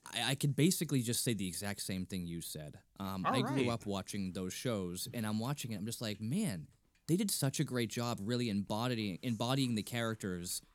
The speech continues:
Speaker 1: that we grew up watching." And even the comedy of the show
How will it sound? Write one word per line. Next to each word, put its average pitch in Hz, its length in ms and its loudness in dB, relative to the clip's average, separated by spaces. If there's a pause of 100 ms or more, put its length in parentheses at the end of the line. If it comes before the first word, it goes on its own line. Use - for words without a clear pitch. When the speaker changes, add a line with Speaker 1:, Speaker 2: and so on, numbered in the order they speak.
(140)
Speaker 1:
that 104 160 0
we 110 180 2
grew 110 280 2
up 95 140 -2
watching." 101 520 -2 (460)
And 127 500 6
even 220 320 6
the 175 80 4
comedy 160 800 0
of 127 240 0
the 107 80 -2
show 117 500 -4